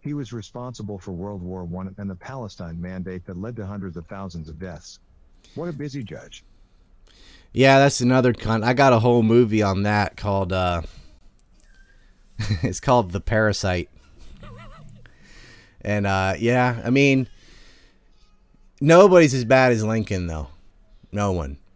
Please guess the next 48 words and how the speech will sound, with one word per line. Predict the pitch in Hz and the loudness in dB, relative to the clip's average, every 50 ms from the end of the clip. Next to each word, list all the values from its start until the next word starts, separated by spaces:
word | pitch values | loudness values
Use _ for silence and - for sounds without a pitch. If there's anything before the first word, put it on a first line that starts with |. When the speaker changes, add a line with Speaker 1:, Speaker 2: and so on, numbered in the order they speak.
| _ _ _ _ _ _ - | _ _ _ _ _ _ -10
Speaker 2:
I | - 101 | -6 -4
mean, | 104 110 110 110 - - | -2 -2 -2 -2 -2 0
there | 120 135 143 | 2 2 4
wouldn't | 151 180 185 160 151 | 6 6 6 4 2
have | 123 117 | 2 4
been | 143 156 160 | 4 4 4
a | 139 | 4
World | 123 117 123 123 123 117 | 4 6 6 6 6 4
War | 110 113 113 107 | 4 2 2 2
One | 101 110 120 123 117 110 104 101 101 - - | 2 2 2 2 2 2 0 -2 -4 -6 -6
without | 98 101 101 104 101 98 - _ _ _ _ - _ _ _ _ _ - | -6 -4 -2 -2 -2 -2 -4 _ _ _ _ -20 _ _ _ _ _ -6
income | 107 107 95 - 110 104 98 | -4 -4 -2 -2 -2 -4 -2
tax | - 107 101 101 92 - - | -2 -2 -2 -2 -2 -4 -6
and | 92 87 | -8 -6
central | - 104 98 95 92 87 80 | -4 -4 -4 -4 -4 -6 -6
banks, | 78 95 92 87 85 - - - - - _ _ _ _ _ _ - | -4 -6 -6 -6 -6 -8 -10 -12 -12 -14 _ _ _ _ _ _ -10
and | 95 92 92 92 95 | -8 -6 -6 -4 -4
that | 95 98 | -4 -4
all | 95 92 92 87 | -4 -4 -4 -6
starts | - - 90 87 82 - | -6 -6 -6 -6 -6 -8
with | - 80 78 | -10 -10 -10
Lincoln. | 82 82 82 - 85 80 - _ _ _ _ _ _ _ _ _ _ _ _ _ _ | -8 -10 -10 -10 -12 -14 -16 _ _ _ _ _ _ _ _ _ _ _ _ _ _
I | - | -10
mean, | 90 90 92 92 90 | -6 -4 -4 -2 -2
they, | 92 95 95 92 85 - | -2 -2 -2 -4 -6 -6
that | 85 104 107 107 | -4 -2 -2 0
was, | 107 113 110 104 | 0 -2 -2 -2
he | 104 101 117 131 | -4 -4 -2 -2
did | 127 117 123 123 | 0 2 2 2
the | 110 113 | 2 0
regulatory | 104 107 107 101 101 101 - - 101 101 95 87 | 0 0 -2 0 -2 -4 -2 -2 -2 -2 -2 -4
capture | - 101 92 92 107 - - - 87 | -4 -6 -6 -6 -6 -10 -10 -10 -10
on | 82 82 78 | -8 -8 -10
the | 80 | -10
banks. | 78 82 85 82 82 76 - - | -10 -10 -10 -10 -10 -12 -10 -8
He | 95 92 | -6 -6
was | 90 85 | -6 -6
supported | - 78 - - 110 113 110 107 101 92 | -10 -12 -6 -4 -2 -2 0 -2 -2 -2
by | 101 95 92 90 87 87 85 _ - _ _ - - - _ _ - - - - - - - | -4 -2 -2 -2 -4 -6 -8 _ -16 _ _ -20 -20 -20 _ _ -20 -20 -20 -20 -20 -12 -6
the | 101 98 | -4 0
regional | 95 117 123 110 110 110 104 98 | 2 2 2 2 2 0 -2 0
banks | 87 101 101 101 92 - - | 0 0 0 0 -2 -4 -6
of | 95 82 | -10 -10
Philly, | - - 104 104 104 104 98 95 | -6 -4 -2 -2 0 0 -2 -2
Boston, | 80 87 90 90 90 85 - - 90 87 | -2 -4 -4 -4 -4 -4 -4 -6 -6 -6
and | 87 82 82 | -6 -6 -6
New | 82 82 | -6 -6
York. | 85 87 87 90 87 85 - - | -4 -4 -4 -4 -6 -8 -10 -18